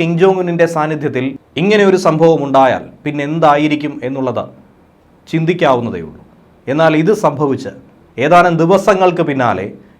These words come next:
ചരിഞ്ഞ യുദ്ധക്കപ്പലിനെ നേരെ നിവർത്തി നിർത്തിയിരിക്കുകയാണ്. ലോകത്തൊരു രാജ്യത്തിനും ആർക്കും തന്നെ ചെയ്യാൻ കഴിയാത്തൊരു കാര്യമാണ് അവിടെ സംഭവിച്ചിരിക്കുന്നത്. അങ്ങനെ ഒരു വാർത്തയാണ് പുറത്തു വന്നിരിക്കുന്നത്. ഉത്തര കൊറിയയുടെ രണ്ടാമത് വലിയ യുദ്ധക്കപ്പലിന്റെ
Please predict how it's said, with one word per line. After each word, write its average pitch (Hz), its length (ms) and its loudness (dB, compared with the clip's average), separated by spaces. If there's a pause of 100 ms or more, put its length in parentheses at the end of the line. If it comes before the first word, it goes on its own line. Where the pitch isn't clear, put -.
(240)
ചരിഞ്ഞ 196 360 2 (140)
യുദ്ധക്കപ്പലിനെ 156 760 -2 (500)
നേരെ 147 280 -2 (100)
നിവർത്തി 147 400 -4
നിർത്തിയിരിക്കുകയാണ്. 104 800 -6
ലോകത്തൊരു 156 460 0 (100)
രാജ്യത്തിനും 165 540 0 (400)
ആർക്കും 196 380 2
തന്നെ 156 240 0
ചെയ്യാൻ 147 320 0
കഴിയാത്തൊരു 135 520 -2
കാര്യമാണ് 123 480 -2 (420)
അവിടെ 131 240 -2
സംഭവിച്ചിരിക്കുന്നത്. 110 720 -12 (380)
അങ്ങനെ 156 240 -2
ഒരു 151 120 -2
വാർത്തയാണ് 147 440 0 (220)
പുറത്തു 127 280 -2
വന്നിരിക്കുന്നത്. 95 460 -12 (800)
ഉത്തര 208 220 6
കൊറിയയുടെ 202 380 8
രണ്ടാമത് 190 600 4
വലിയ 165 220 2 (320)
യുദ്ധക്കപ്പലിന്റെ 147 720 -2